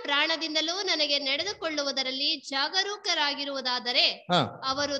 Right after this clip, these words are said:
Speaker 1: ತಪ್ಪದೆ ಇಸ್ರಾಯೇಲ್ ಸಿಂಹಾಸನದ ಮೇಲೆ ಕೂತುಕೊಳ್ಳುವರು ಎಂಬುದಾಗಿ
Speaker 2: ಹಾ.
Speaker 1: ತಾನು ನನಗೆ ಮಾಡಿದ ವಾಗ್ದಾನವನ್ನು ಸ್ಥಿರಪಡಿಸುವನು.
Speaker 2: ನೋಡ್ರ, ಅದಕ್ಕೆ ಹೇಳ್ತಾರೆ ನಿನ್ನ ಮಕ್ಕಳು ನಾನ್ ಕೊಟ್ಟಿರೋಂಥ ಒಂದು ವಾಕ್ಯಗಳು, ದೇವರ ಒಂದು ಮೋಸೆ ಮುಖಾಂತರ ಕೊಟ್ಟಂತ ಮಾತುಗಳನ್ನ,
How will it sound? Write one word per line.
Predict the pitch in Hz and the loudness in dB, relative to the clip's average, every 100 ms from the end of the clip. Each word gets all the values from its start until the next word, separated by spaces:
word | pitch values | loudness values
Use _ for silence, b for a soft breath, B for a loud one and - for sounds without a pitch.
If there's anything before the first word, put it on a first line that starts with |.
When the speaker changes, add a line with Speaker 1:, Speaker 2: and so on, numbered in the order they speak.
| - | 0
Speaker 1:
ತಪ್ಪದೆ | 359 415 - 427 415 349 302 | 0 2 2 2 2 -2 -6
ಇಸ್ರಾಯೇಲ್ | 254 311 339 370 415 | 0 2 4 2 -2
ಸಿಂಹಾಸನದ | 427 311 302 320 330 330 294 277 | -2 -4 0 -2 -2 -4 -2 0
ಮೇಲೆ | 277 277 | 0 0
ಕೂತುಕೊಳ್ಳುವರು | 269 277 277 269 262 262 262 330 | -4 -8 -8 -6 -6 -4 -4 -2
ಎಂಬುದಾಗಿ | 370 269 233 240 294 294 208 - - | -2 -2 -2 -2 0 0 -4 -4 0
Speaker 2:
ಹಾ. | 143 110 - | 2 2 0
Speaker 1:
ತಾನು | 285 339 466 440 403 | 4 4 2 0 2
ನನಗೆ | 302 349 403 | 2 2 0
ಮಾಡಿದ | 349 330 311 285 | 2 2 2 -2
ವಾಗ್ದಾನವನ್ನು | 269 254 233 262 359 381 294 285 302 | -2 -2 -4 -4 -2 0 -2 -2 -4
ಸ್ಥಿರಪಡಿಸುವನು. | - 294 285 277 269 - 247 214 - - | -4 -4 -2 -4 -6 -6 -6 -6 -6 4
Speaker 2:
ನೋಡ್ರ, | 143 123 | 4 6
ಅದಕ್ಕೆ | 143 139 160 185 | 4 4 2 2
ಹೇಳ್ತಾರೆ | 175 151 143 147 214 202 | 2 2 2 2 2 0
ನಿನ್ನ | 139 214 254 | 0 2 4
ಮಕ್ಕಳು | 240 233 240 180 - - - 127 | 2 4 4 4 0 -12 -16 -6
ನಾನ್ | 156 240 269 | 0 0 2
ಕೊಟ್ಟಿರೋಂಥ | 233 247 233 226 | 2 2 2 2
ಒಂದು | 226 202 185 135 | 0 2 2 2
ವಾಕ್ಯಗಳು, | 139 175 185 175 131 - 147 | 0 0 2 2 2 -2 2
ದೇವರ | 165 170 | 2 4
ಒಂದು | 160 151 147 135 | 2 2 0 0
ಮೋಸೆ | 139 160 | -2 -2
ಮುಖಾಂತರ | 151 151 147 139 | -4 -4 -6 -6
ಕೊಟ್ಟಂತ | 139 143 135 | -8 -6 -6
ಮಾತುಗಳನ್ನ, | 127 156 - 135 | -2 -4 -4 -2